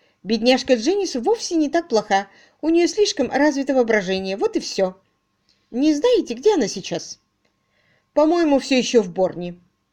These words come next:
Я очень давно её не видела». Очередь начала двигаться. Женщины заговорили о другом.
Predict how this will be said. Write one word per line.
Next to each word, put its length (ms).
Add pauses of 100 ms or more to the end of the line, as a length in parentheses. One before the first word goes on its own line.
Я 220
очень 320
давно 320
её 260
не 120
видела». 420 (1200)
Очередь 560
начала 340
двигаться. 640 (480)
Женщины 640
заговорили 540
о 160
другом. 480